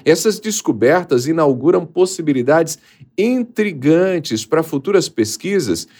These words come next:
e, e com possíveis aplicações terapêuticas. Entender o impacto da respiração na memória, nas emoções,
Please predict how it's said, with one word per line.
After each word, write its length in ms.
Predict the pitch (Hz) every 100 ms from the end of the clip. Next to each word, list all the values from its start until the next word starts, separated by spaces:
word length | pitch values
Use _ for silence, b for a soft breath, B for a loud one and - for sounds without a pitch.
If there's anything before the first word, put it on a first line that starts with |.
| B
e, 220 | 120 170 -
e 120 | 185
com 200 | 180 214
possíveis 540 | 220 208 208 208 240 214
aplicações 760 | 196 202 196 185 - 165 165
terapêuticas. 1040 | - 185 208 - 175 180 - - - - - _ _ _ B B
Entender 500 | 123 160 208 170 220
o 100 | 240
impacto 600 | 175 113 - 127 120 -
da 100 | 90
respiração 880 | 90 92 - 98 76 - - 98 139
na 340 | 90 120 190
memória, 840 | 214 120 78 82 107 170 175 71 - _ _ _ _ _ _
nas 360 | 92 139 165 156
emoções, 880 | 123 95 - 98 120 175 135 -